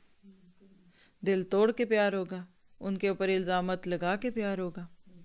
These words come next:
कभी ज़िंदगी में ऐसा मौका आ जाए कि आपको सताने वाला, आपको दुख देने वाला आपके सामने कटहरे में खड़ा हो,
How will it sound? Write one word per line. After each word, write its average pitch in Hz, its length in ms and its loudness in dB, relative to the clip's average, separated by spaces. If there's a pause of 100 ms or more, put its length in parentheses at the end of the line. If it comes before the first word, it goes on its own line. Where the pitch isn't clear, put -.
(500)
कभी 220 320 6
ज़िंदगी 240 720 2
में 262 120 4
ऐसा 226 280 6
मौका 190 400 2
आ 180 60 6
जाए 185 320 4
कि 185 160 0
आपको 196 500 4
सताने 180 600 -2
वाला, 180 420 2
आपको 180 220 -2
दुख 175 280 -6
देने 170 240 -4
वाला 175 160 0
आपके 170 240 -6
सामने 214 560 0
कटहरे 190 420 -2
में 190 160 -4
खड़ा 185 240 2
हो, 240 120 2